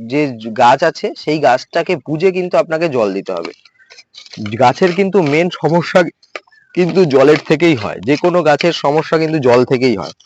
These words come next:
আপনি দেখছেন হয়তো ওপরে মাটিটা শুকিয়ে গেছে কিন্তু তলার মাটি দেখা গেল ভেজা রয়েছে, তো সেই জন্য সেই দিকটা কিন্তু আপনাদের নজর রাখতে হবে। জলের ব্যালেন্সটা কিন্তু আপনাকে ঠিকঠাক করে করতে হবে,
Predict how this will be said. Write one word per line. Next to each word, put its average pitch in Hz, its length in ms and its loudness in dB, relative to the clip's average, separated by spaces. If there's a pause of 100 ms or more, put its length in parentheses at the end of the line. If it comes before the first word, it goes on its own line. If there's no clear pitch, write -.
(1300)
আপনি 147 300 0
দেখছেন 175 380 0
হয়তো 175 240 0
ওপরে 170 300 2
মাটিটা 165 340 0
শুকিয়ে 180 360 0
গেছে 110 260 2
কিন্তু 139 260 -4
তলার 160 320 4
মাটি 165 240 0
দেখা 151 220 0
গেল 156 200 0
ভেজা 135 320 -2
রয়েছে, 98 340 -8 (640)
তো - 120 -10
সেই 160 260 -2
জন্য 190 280 0
সেই 160 220 -2
দিকটা 180 280 -2
কিন্তু 185 240 -4
আপনাদের 160 340 0
নজর 143 340 0
রাখতে 143 260 -2
হবে। 175 220 -2 (720)
জলের 170 380 4 (500)
ব্যালেন্সটা 175 500 0
কিন্তু 202 220 -4
আপনাকে 165 320 -2
ঠিকঠাক 147 360 -6
করে 135 200 -2
করতে 107 300 -6
হবে, 78 160 -6